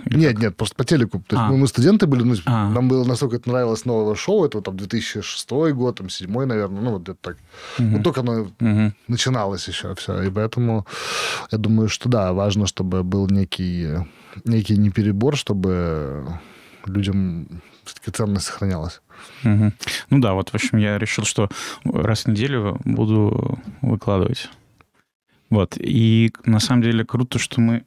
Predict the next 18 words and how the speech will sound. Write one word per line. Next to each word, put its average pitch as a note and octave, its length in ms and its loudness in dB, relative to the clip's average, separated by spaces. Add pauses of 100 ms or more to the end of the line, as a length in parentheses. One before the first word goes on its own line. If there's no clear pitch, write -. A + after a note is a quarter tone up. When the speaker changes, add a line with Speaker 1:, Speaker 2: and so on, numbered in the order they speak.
(160)
Speaker 1:
про A#2 300 -8 (120)
самооценочку - 1000 0
с - 80 -12
тобой A2+ 260 -2
поговорим. G#2+ 400 0 (240)
Я B2 100 4
вообще, C#3+ 200 2
знаешь, B2+ 320 0
после - 280 -2
твоей A2+ 220 2
лекции A#2+ 380 0
я A2 200 2
вообще A#2+ 180 0
понял, A2+ 280 2 (680)
круто, C#3 500 2
ты - 60 -6
щас - 140 -2
придёшь, F3 420 0